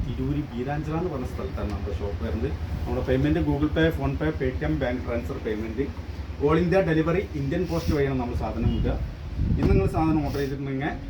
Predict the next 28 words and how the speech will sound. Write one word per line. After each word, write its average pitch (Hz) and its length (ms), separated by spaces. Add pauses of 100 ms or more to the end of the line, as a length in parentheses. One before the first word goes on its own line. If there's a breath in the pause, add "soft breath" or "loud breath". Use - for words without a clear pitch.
(880)
നാല് 120 160
ദിവസത്തിൻ്റെ 135 320
ഉള്ളിൽ 143 240
നിങ്ങളെ 135 240
കയ്യിൽ 135 260
കിട്ടും. 156 300
പിന്നെ 127 320
നമ്മൾ 131 160 (100)
പറയാനുള്ളത്, 131 380 (840)
പിന്നെ 127 300
ചൊവ്വാഴ്ച 180 360 (100)
മുതൽ 143 140 (640 loud breath)
പിന്നെ 127 240 (200)
രണ്ട് 160 140
ദിവസം 220 180 (100)
പോസ്റ്റ് 156 240
ഓഫീസ് 185 320
ലീവ് 151 160
കഴിഞ്ഞിട്ടാണ്. 120 420
രണ്ട് 123 140
ദിവസം 160 180
മുന്നൊക്കെ 160 300 (680)
ഓർഡർ 160 280
ചെയ്ത 165 140 (100)
ആൾക്കാർ 143 280 (140)
സാധനം 139 340 (140)
നാളെ 151 320 (1120)
അയക്കൂട്ടാ. 127 440